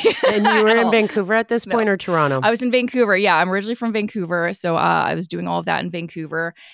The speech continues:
Speaker 1: And so I pivoted hard. You know, it was the recession. I just needed a job to move out of my parents' basement and start my life. And I got,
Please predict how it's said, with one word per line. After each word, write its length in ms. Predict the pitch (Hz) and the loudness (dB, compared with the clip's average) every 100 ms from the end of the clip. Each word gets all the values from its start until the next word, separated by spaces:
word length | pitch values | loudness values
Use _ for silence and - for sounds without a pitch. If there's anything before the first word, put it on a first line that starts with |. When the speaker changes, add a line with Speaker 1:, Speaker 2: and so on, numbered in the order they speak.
| - | -10
Speaker 1:
And 160 | 180 185 | -8 -6
so 400 | - 202 185 175 | -2 0 2 2
I 160 | 160 165 | 2 0
pivoted 420 | 214 262 240 247 | -2 -2 0 -2
hard. 540 | 240 220 214 214 202 | -2 0 2 0 -2
You 100 | 196 | -4
know, 80 | 180 | -6
it 60 | 160 | -6
was 100 | - | -8
the 80 | |
recession. 400 | 160 185 214 220 | -8 -2 -2 -2
I 120 | 214 214 | -6 -6
just 140 | 196 | -6
needed 180 | 196 170 | -6 -6
a 40 | |
job 320 | 160 175 175 | -2 0 0
to 80 | - | -4
move 80 | 175 | -6
out 140 | 170 | -6
of 20 | 151 | -6
my 100 | - | -8
parents' 320 | 185 180 - | -8 -10 -8
basement 640 | 190 180 175 190 175 165 | -8 -6 -6 -6 -4 -4
and 60 | - | -8
start 220 | - 175 | -12 -10
my 60 | 170 | -8
life. 320 | 175 175 - _ - - - - | -6 -6 -8 _ -20 -20 -18 -6
And 680 | 196 190 185 185 185 180 - | -2 0 2 0 -2 -4 -4
I 680 | 156 180 175 175 175 170 165 - | 0 2 2 0 0 -2 -2 -2
got, 460 | 170 165 165 - | 0 0 0 -4